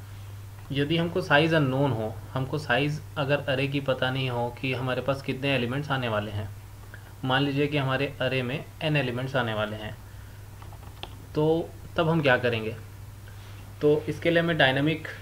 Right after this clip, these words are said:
array की ज़रूरत पड़ सकती है। दूसरी बात ये, ये तो पहली वजह हो गई कि dynamic array अगर आपको बनाना है, तो pointer की ज़रूरत पड़ेगी। ये मैं एक example आपको समझाऊंगा। दूसरा ये कि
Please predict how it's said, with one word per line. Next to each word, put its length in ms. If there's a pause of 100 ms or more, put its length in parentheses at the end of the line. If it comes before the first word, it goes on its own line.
(240)
array 220
की 80
ज़रूरत 280
पड़ 80
सकती 360
है। 140 (760)
दूसरी 260
बात 240
ये, 220 (1040)
ये 180
तो 120
पहली 260
वजह 240
हो 100
गई 120
कि 140
dynamic 420
array 180
अगर 160
आपको 220
बनाना 340
है, 100
तो 100
pointer 340
की 100
ज़रूरत 260
पड़ेगी। 320 (220)
ये 100
मैं 120
एक 120
example 420
आपको 180
समझाऊंगा। 540 (600)
दूसरा 280
ये 400 (460)
कि 340